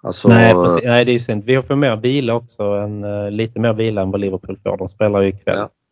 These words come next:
Speaker 2: Så att, eh,
Speaker 1: Ja, och de spelar ju en tuff hemmamatch, eh, ikväll.
Speaker 2: Absolut.
Speaker 1: Eh,
Speaker 2: Absolut.
Speaker 1: så
Speaker 2: Ja.
Speaker 1: att, eh,
Speaker 2: Den hoppas man ju att de blir riktigt, eh, trötta utav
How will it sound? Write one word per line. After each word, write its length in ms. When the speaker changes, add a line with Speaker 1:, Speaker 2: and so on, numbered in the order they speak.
Speaker 2:
Så 60
att, 400
eh, 120
Speaker 1:
Ja, 100
och 100
de 180
spelar 380
ju 120
en 160
tuff 380
hemmamatch, 720
eh, 480
ikväll. 320
Speaker 2:
Absolut. 800
Speaker 1:
Eh, 340
Speaker 2:
Absolut. 440
Speaker 1:
så 140
Speaker 2:
Ja. 240
Speaker 1:
att, 140
eh, 340
Speaker 2:
Den 160
hoppas 300
man 160
ju 60
att 140
de 240
blir 220
riktigt, 640
eh, 260
trötta 400
utav 280